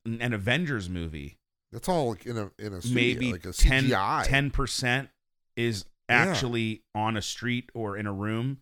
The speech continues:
Speaker 2: Yeah.
Speaker 1: I mean, it's just, un-, they're literally
Speaker 2: Hey, we need to see Batman.
Speaker 1: Yes, we have to go see Batman. I hear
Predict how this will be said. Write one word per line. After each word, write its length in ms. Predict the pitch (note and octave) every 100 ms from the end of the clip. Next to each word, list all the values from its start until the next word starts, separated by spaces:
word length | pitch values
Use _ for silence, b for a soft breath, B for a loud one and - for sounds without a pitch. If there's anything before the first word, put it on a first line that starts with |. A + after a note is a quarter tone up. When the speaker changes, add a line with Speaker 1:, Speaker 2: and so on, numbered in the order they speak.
| _ F2
Speaker 2:
Yeah. 320 | F#2 E2+ D#2
Speaker 1:
I 100 | B2+
mean, 260 | B2+ B2 A#2 _ _ _ -
it's 300 | C3 C3 -
just, 300 | D3+ A#2+ - _ _ -
un-, 200 | D3 C#3 - _ _ -
they're 260 | C#3 C#3 C#3
literally 420 | D3 E3 E3+ D#3
Speaker 2:
Hey, 40 | D3
we 80 | G3
need 140 | B3+
to 80 | A3
see 160 | G3
Batman. 540 | D3 C#3 C3+ A2 F2 -
Speaker 1:
Yes, 240 | D3 D3 C#3+
we 80 |
have 140 | C#3+ C3+
to 60 |
go 40 | C#3
see 160 | B2+
Batman. 400 | A2+ G2+ F2+ F2
I 80 | F#2+
hear 320 | G2 A#2+ G#2+